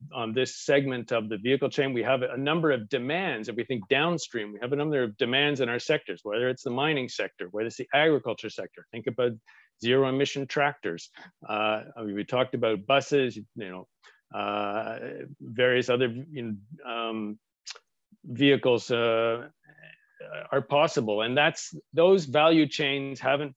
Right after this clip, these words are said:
formed to the same extent internationally, right, as some of the, some of the passenger vehicle ones. Um, and we have, uh, we can also leverage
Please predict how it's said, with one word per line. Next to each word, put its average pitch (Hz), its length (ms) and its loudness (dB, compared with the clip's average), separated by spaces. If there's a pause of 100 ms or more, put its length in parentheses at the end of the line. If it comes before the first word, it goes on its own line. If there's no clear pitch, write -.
formed 127 400 -4 (640)
to 143 120 2
the 120 100 2
same 143 340 2
extent 117 580 -4
internationally, 98 840 -8
right, 113 280 2
as 107 200 -4
some 110 160 -6
of 110 100 0
the, 101 180 -2 (160)
some 113 240 -6
of 101 120 -6
the 98 80 -6
passenger 110 520 -4
vehicle 95 460 -6
ones. 90 260 -8 (540)
Um, 104 220 -4 (100)
and 117 80 -4
we 123 160 4
have, 127 340 2 (220)
uh, 117 300 0 (280)
we 117 120 -2
can 127 120 0
also 135 280 2
leverage 127 760 4